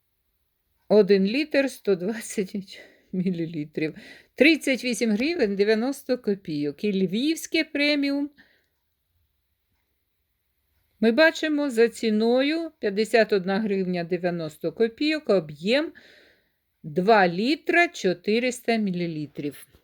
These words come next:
Так, далі ще пиво дають нам. Ось так я проведу, ви подивіться. Пів літра,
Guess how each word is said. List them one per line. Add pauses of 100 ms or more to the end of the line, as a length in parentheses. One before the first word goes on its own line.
(160)
Так,
далі
ще
пиво (1400)
дають
нам. (1000)
Ось
так
я
проведу,
ви
подивіться.
Пів
літра,